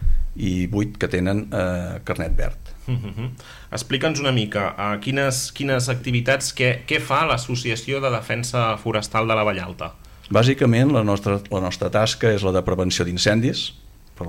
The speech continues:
Speaker 1: tant, sempre estem, eh, sortint a, a muntanya, a vigilar els boscos, eh, en punts estratègics on hi hagin bones visibilitats. Després també farem col·laboracions amb ajuntaments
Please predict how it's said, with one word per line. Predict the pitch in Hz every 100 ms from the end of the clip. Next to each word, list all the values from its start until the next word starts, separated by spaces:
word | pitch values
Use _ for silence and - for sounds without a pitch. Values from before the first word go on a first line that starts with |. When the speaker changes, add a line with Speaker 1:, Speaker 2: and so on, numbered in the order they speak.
| 87
Speaker 1:
tant, | 90
sempre | 87 92 87 85
estem, | - 95 92 90 - - -
eh, | 90 90
sortint | - 85 85 90 90 90
a, | 87 82 - -
a | 98
muntanya, | 90 87 101 107 107 110 107 104 -
a | - 82
vigilar | 95 87 87 87
els | 87
boscos, | 98 101 - 101 101 -
eh, | 85 90 80 - - - - -
en | 90 90
punts | 92 90
estratègics | 87 90 92 95 90 85
on | 87
hi | 90
hagin | 90 90
bones | 87 87 85
visibilitats. | 85 85 90 98 120 135 - - - - - - - - - -
Després | 101 - 98 -
també | 95 92 92
farem | 92 90
col·laboracions | 90 90 87 90 - 87 92
amb | 85
ajuntaments | 90 87 92 120 139 156 -